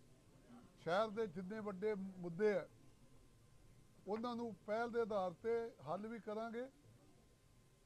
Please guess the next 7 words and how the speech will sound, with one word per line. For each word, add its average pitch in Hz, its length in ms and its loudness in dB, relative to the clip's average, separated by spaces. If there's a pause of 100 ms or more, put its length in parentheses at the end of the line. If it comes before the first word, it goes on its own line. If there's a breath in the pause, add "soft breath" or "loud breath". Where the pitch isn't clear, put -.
(200)
ਔਰ 226 220 4 (840)
ਕਿਸੇ 262 380 6
ਵੀ 254 280 0
ਸ਼ਹਿਰ 214 320 2
ਦੇ 220 160 4
ਵਸਨੀਕ 196 600 -2
ਨੂੰ 214 260 -4